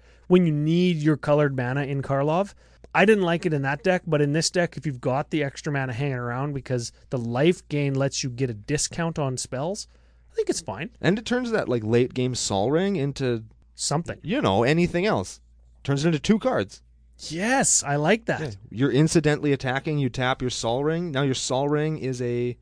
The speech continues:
Speaker 2: Skull Clamp, except you're not losing any creatures.
Speaker 1: Yeah,
Speaker 2: That's
Speaker 1: it's like,
Speaker 2: pretty cool.
Speaker 1: it's like a discounted divination.
Speaker 2: And lastly, we have Whisper Silk Cloak,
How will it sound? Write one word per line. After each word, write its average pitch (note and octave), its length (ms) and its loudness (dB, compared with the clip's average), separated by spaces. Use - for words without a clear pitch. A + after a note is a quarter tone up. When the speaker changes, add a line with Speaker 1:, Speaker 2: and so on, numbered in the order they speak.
Speaker 2:
Skull C#3+ 420 4
Clamp, F2 480 -4
except A#2 240 -4
you're B2+ 60 -2
not C3 140 0
losing B2+ 300 -2
any A#2 120 -2
creatures. E2 580 -8
Speaker 1:
Yeah, A3 280 -6
Speaker 2:
That's C#3 140 -6
Speaker 1:
it's D#3+ 180 0
like, G3 100 4
Speaker 2:
pretty A#2+ 160 -2
cool. G2 120 -6
Speaker 1:
it's E2+ 100 -4
like E3 120 0
a - 40 2
discounted D#3 920 0
divination. D#3 680 2
Speaker 2:
And G#2+ 160 -4
lastly, B2 440 0
we A#2 140 0
have A2 180 -2
Whisper D3 300 4
Silk C3+ 260 2
Cloak, C3+ 440 0